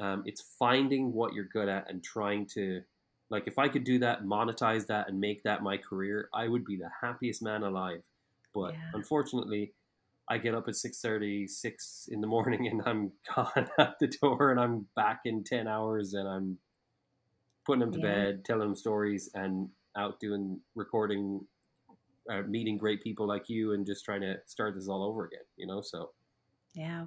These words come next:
Speaker 2: well, I, first of all, I absolutely love what you're doing, and what an incredible pair the two of you are.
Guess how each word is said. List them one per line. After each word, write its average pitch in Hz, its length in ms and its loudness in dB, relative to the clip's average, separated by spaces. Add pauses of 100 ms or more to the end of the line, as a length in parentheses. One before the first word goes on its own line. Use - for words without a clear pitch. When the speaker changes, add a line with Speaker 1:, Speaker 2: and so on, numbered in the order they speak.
Speaker 2:
well, 170 120 -2
I, 165 420 -2
first 190 280 0
of 160 60 -2
all, 156 80 -2
I 147 80 0
absolutely 147 760 -4
love 160 420 2
what 147 140 -4
you're 147 160 -6
doing, 147 440 -4
and 143 280 -6
what 160 260 0
an 165 80 -2
incredible 151 840 -2
pair 165 280 0
the 156 100 -4
two 165 240 -2
of 160 140 -4
you 147 240 -6
are. 143 380 0